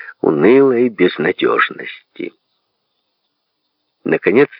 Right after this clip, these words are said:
он оставил поиски, откашлялся и устремил взгляд на шоссе впереди.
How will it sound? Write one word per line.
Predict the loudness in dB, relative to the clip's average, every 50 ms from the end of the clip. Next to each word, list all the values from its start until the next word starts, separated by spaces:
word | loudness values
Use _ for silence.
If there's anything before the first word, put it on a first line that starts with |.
| _ _ _ _ _
он | 2 2 2 2 -2 -6 -4
оставил | -4 -4 -4 -4 -4 -2 0 0 0 -2 -4 -10 -14 _ -6
поиски, | -4 -2 -2 -2 -4 -6 -10 -14 -20 -12 -6 -4 -4 -4 -4 _ _ _ _ _ _ _ _ _ _ _ _ -8
откашлялся | -8 -8 -8 -6 -2 0 0 0 0 -2 -2 -4 -4 -4 -4 -6 -8 -8 -6 -6 -8 _ _ _ _ _ _ _ _ _ -2
и | 0
устремил | 0 0 0 -2 -2 -2 0 2 2 0 0
взгляд | -2 -4 -4 -2 0 0 0 0 _
на | -4 -2 -2
шоссе | -2 -2 -4 -2 -2 0 0 0
впереди. | -2 -6 -8 -6 -6 -6 -8 -10 -12 -14 -14 -16